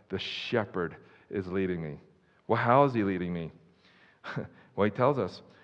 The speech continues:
"Your rod and your staff, they comfort me." What is the staff? What is, what does he use the staff for?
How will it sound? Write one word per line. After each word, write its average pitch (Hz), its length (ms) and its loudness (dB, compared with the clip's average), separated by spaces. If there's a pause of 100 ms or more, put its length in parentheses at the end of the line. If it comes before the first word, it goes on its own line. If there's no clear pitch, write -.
"Your 104 200 4
rod 123 580 4
and 123 160 0
your 113 100 0
staff, 117 440 0
they 104 100 0
comfort 98 460 -4
me." 80 220 -8 (760)
What 127 140 4
is 139 100 4
the 139 100 -4
staff? 151 380 4 (600)
What 139 180 6
is, 147 120 4
what 135 140 2
does 139 100 0
he 143 60 0
use 143 200 0
the 147 80 -6
staff 160 400 2
for? 98 280 0